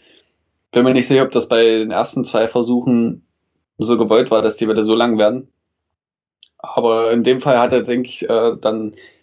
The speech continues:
seine Schusskraft angepasst daran, dass der Wind ja doch ganz gut gepfiffen hat im Stadion. Und der hat ihn dann bis zum, äh, Julius Kade getragen.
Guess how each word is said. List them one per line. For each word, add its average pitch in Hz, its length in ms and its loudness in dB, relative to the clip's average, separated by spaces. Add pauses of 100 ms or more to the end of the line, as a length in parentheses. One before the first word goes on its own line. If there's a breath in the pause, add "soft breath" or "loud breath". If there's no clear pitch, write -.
seine 123 260 0
Schusskraft 156 600 -2
angepasst 104 500 -4
daran, 107 240 -2
dass 107 140 -4
der 110 140 -2
Wind 113 160 0
ja 110 80 2
doch 120 280 -2
ganz 107 260 -2
gut 127 180 0 (260)
gepfiffen - 420 -2
hat - 120 -2
im 107 80 -2
Stadion. 117 500 0 (920 loud breath)
Und 104 160 0
der 101 80 4
hat 104 100 2
ihn 120 80 0
dann 107 120 -2
bis 107 180 -4
zum, 107 400 -2 (100)
äh, 123 260 -2
Julius 117 300 -2
Kade 120 220 0
getragen. 120 500 0